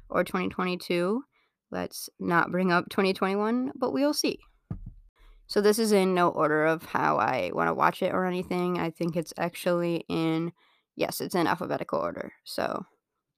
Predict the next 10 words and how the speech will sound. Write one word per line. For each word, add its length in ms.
we 260
have 760
Ace 180
of 100
Diamond, 540
as 320
I 160
mentioned. 640
I 120
think 680